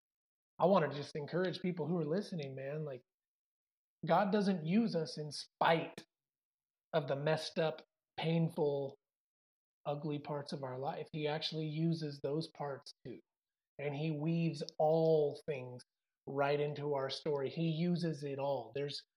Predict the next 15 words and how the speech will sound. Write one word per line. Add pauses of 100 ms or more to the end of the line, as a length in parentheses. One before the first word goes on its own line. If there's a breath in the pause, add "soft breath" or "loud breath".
(160)
there's
no
such
thing
as (100)
coincidence. (140)
Coincidence (480)
has
a
nickname, (680)
and
that's
the
Holy
Spirit.